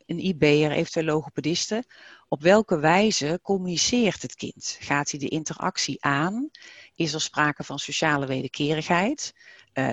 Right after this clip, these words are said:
imitatie? Beleeft hij lol aan communicatie bijvoorbeeld ook? Ehm, is, is het intentioneel wat hij doet? Intentioneel ook naar de ander. En daar, als je wat breder gaat kijken, dus even afstand nemen van de taalontwikkeling,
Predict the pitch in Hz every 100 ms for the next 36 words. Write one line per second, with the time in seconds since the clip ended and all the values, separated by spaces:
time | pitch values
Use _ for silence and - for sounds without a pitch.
0 | - 170 160 151 139 139 175 - 202 247
1 | - _ 139 139 139 - - 135 143 151
2 | 175 190 185 185 208 190 185 - 190 196
3 | - 202 208 240 - 160 160 165 160 160
4 | 214 - - - - - - - - 160
5 | 165 160 160 160 165 - _ - - -
6 | - 180 185 - 196 190 202 190 - 170
7 | 190 226 160 143 - 135 135 - 160 -
8 | 170 165 160 156 175 202 - 165 160 147
9 | 143 - 185 190 131 131 - 139 143 170
10 | 190 - 160 - 156 - 151 135 165 165
11 | 226 226 160 135 - 151 156 208 - 302
12 | - - - - - - 143 143 - 202
13 | - 170 147 151 143 135 147 151 185 180
14 | 156 - 147 139 135 135